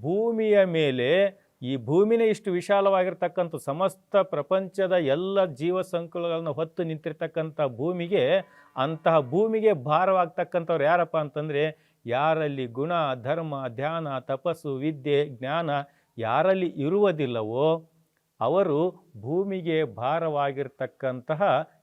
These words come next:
ಜೀವಿಗಳು. ತೇ ಮರ್ತ್ಯ ಲೋಕೆ ಭುವಿ ಭಾರಭೂತಾಃ ಮನುಷ್ಯ ರೂಪೇಣ ಮೃಗಾಶ್ಚರಂತಿ. ಅವರೆಲ್ಲ ಹೇಗಪ್ಪ ಅಂತಂದ್ರೆ,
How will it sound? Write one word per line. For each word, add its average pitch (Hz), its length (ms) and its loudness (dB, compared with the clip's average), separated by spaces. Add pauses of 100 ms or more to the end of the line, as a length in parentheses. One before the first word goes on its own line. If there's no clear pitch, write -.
(140)
ಜೀವಿಗಳು. 135 880 -2 (240)
ತೇ 131 180 -2
ಮರ್ತ್ಯ 170 420 -2
ಲೋಕೆ 151 720 -4 (180)
ಭುವಿ 143 240 -4
ಭಾರಭೂತಾಃ 131 1080 0 (560)
ಮನುಷ್ಯ 208 440 0
ರೂಪೇಣ 147 520 0 (480)
ಮೃಗಾಶ್ಚರಂತಿ. 127 1300 -4 (160)
ಅವರೆಲ್ಲ 123 380 -2
ಹೇಗಪ್ಪ 151 460 -2
ಅಂತಂದ್ರೆ, 135 760 -6